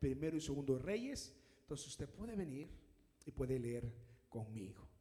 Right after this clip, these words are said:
Primero de Rey-, eh, Primero de Samuel, perdón, Primero de Samuel,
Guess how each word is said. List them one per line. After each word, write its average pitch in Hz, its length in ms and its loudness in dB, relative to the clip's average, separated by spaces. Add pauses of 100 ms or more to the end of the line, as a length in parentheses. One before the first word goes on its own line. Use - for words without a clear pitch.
(800)
Primero 247 340 12
de 226 60 12
Rey-, 180 320 4
eh, 175 100 0
Primero 254 300 8
de 226 60 12
Samuel, 165 520 2 (360)
perdón, 170 380 2
Primero 226 320 6
de 220 80 8
Samuel, 208 520 4